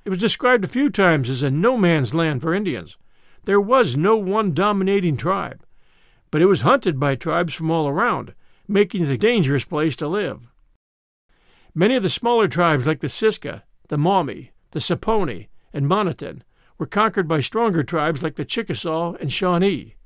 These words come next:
the Shawnee being a splinter tribe of the powerful East Coast Powhatan. Others had split off from the mighty Iroquois to the north and east, or the Sioux to the north and west. To the south were Cherokees. As mentioned,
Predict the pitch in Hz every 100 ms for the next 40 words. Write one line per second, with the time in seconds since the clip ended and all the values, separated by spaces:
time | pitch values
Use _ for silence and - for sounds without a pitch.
0 | _ _ _ _ - 151 - 233 233 247
1 | 185 180 175 - 220 202 156 170 170 165
2 | 139 - 196 185 185 185 - 226 202 -
3 | 214 208 - 233 262 - 147 110 - -
4 | - - - _ - - _ - - -
5 | 240 277 131 151 - 160 180 - 180 165
6 | 202 220 220 254 269 190 165 160 131 151
7 | 170 190 202 185 180 254 - - - -
8 | - - - - 190 196 - 277 254 120
9 | - 160 180 202 165 165 180 202 - -
10 | _ _ _ _ _ _ _ - 165 135
11 | 120 160 226 214 208 254 240 202 170 131
12 | 92 - - _ _ _ _ _ _ _
13 | - 127 131 220 - 160